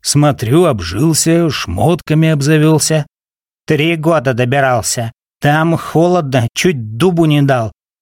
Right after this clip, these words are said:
Хорошо, что оставил топор и огниво, очень пригодились. Спасибо. Хотя чего там? Думал, если тебя встречу, убью. Но вот сейчас смотрю и радуюсь,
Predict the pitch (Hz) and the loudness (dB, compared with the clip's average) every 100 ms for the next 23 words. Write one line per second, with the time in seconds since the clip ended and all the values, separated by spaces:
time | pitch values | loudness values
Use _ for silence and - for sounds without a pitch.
0 | _ - 160 160 - 214 196 - 220 180 | _ -4 -2 0 -2 -2 -2 0 0 0
1 | - 175 196 175 - 170 - 135 165 170 | -2 2 2 0 0 -2 0 0 2 2
2 | 160 113 123 151 143 104 135 - 160 151 | 2 2 2 2 2 2 0 2 0 0
3 | 151 151 143 147 123 95 - _ _ _ | 0 -2 0 0 0 -4 -10 _ _ _
4 | _ _ - - 135 131 156 131 107 - | _ _ -18 -6 -4 -2 -2 -2 -2 -8
5 | _ _ _ _ _ - 170 165 208 - | _ _ _ _ _ -6 -6 -2 -4 -2
6 | - 165 156 180 - - - - _ _ | 0 0 2 0 -2 -12 -14 -20 _ _
7 | - 120 185 190 170 160 151 175 - 156 | -4 0 2 4 2 2 0 -2 -2 -2
8 | - 147 156 - - 160 156 151 - 143 | 0 0 -2 -4 -6 0 0 0 0 0
9 | 139 131 127 110 - _ _ _ _ _ | 0 0 0 0 -4 _ _ _ _ _
10 | - 139 147 156 156 151 135 170 170 - | 0 2 4 2 0 -4 -2 -2 -2 -4
11 | - 143 127 135 156 175 127 110 113 139 | -2 0 2 2 2 4 2 0 0 0
12 | 143 156 | 0 -2